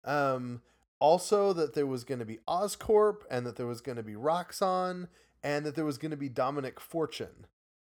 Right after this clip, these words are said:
Now, the thing that's weird about that is we know that the M C U owns Dominic Fortune. And if this report is true, he's either a shared character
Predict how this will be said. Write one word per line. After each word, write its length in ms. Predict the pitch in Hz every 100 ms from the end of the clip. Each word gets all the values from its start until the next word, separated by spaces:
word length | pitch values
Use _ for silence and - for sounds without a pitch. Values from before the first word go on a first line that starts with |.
| -
Now, 140 | 147
the 120 | 147
thing 200 | 151 247
that's 200 | 208 -
weird 240 | 185 240 220
about 260 | 180 156
that 240 | 151 139 127
is 160 | 120
we 160 | 131 139
know 520 | 139 147 180 190 180
that 140 | 143
the 140 | 127 131
M 160 | 143
C 180 | 139 -
U 280 | 135 135 127
owns 360 | - 131 131 117
Dominic 420 | 123 110 104 92
Fortune. 540 | - 113 - - - - _ _ _ _ _ -
And 140 | 131
if 100 | 127
this 360 | 208 226 - - -
report 460 | 151 - 190 180
is 220 | 135 -
true, 680 | - - 175 143 110 90 92 - _ _ _ _ _
he's 260 | - 165 170
either 220 | 190 165
a 60 |
shared 640 | 139 - - 156 180 196 -
character 840 | 220 208 202 - 214 208 208 208